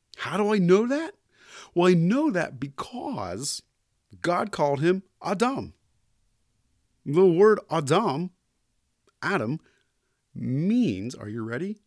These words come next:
It means from the ground or from the dirt. And we all know this, especially if you've ever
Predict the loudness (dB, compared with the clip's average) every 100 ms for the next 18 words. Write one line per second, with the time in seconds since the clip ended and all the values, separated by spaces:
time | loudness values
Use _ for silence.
0 | _ -8 -8 -6 -6 -2 -2 -2 -4 -6
1 | -10 _ _ _ _ _ _ _ _ _
2 | _ _ _ _ _ _ _ _ -20 -6
3 | -2 -2 -2 -6 -6 -4 -4 -4 -8 -12
4 | -20 _ -2 0 0 0 2 2 0 -2
5 | -4 -4 -2 0 -2 _ -14 -14 _ _
6 | _ _ _ _ _ _ _ _ _ _
7 | -6 -2 0 -2 0 0 0 -4 -6 -10
8 | -6 -6 -4 -8 -8 -8 -8 -8